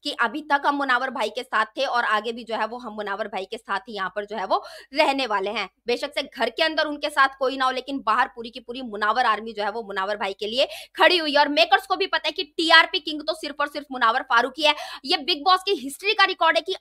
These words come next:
आज तक कभी भी किसी भी कंटेस्टेंट के नाम पर प्रोमो काटा गया और चार दिन तक वो चीजें जो है वो एपिसोड में ना दिखाई गई। तो मुनावर,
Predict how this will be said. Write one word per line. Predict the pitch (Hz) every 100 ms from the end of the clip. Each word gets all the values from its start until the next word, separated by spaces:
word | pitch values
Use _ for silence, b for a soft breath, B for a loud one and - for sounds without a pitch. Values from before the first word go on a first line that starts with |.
| -
आज | 320 359
तक | 392 381
कभी | 311 247 349
भी | 370
किसी | - 349 359
भी | 392
कंटेस्टेंट | - 294 285 285 302 330
के | 320
नाम | 277 269
पर | 311 330 B B B
प्रोमो | 339 349 403
काटा | 349 311 349
गया | 320 349
और | 349 -
चार | 311 320
दिन | 349 330
तक | 349
वो | 339
चीजें | - 302 302
जो | 302
है | 285
वो | 311
एपिसोड | 277 277 277 262
में | 302
ना | 277 240
दिखाई | 247 240 233
गई। | 233 254
तो | 285
मुनावर, | 269 254 254 240 277